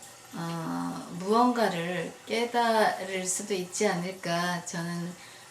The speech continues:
어, 그렇게 생각을 했습니다. 왜냐하면은 우리가 궁금해하는 것에 대해서는 알게 마련이거든요.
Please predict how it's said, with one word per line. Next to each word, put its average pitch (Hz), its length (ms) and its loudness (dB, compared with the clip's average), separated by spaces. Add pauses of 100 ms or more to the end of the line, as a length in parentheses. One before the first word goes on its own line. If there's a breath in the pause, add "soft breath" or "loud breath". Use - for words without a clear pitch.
(140 loud breath)
어, 160 400 -6
그렇게 185 720 -4
생각을 170 840 -4
했습니다. 180 560 -4
왜냐하면은 190 840 0 (420 loud breath)
우리가 214 280 4
궁금해하는 226 760 6
것에 175 280 -2
대해서는 170 720 -2 (360 loud breath)
알게 196 580 4
마련이거든요. 170 1500 -2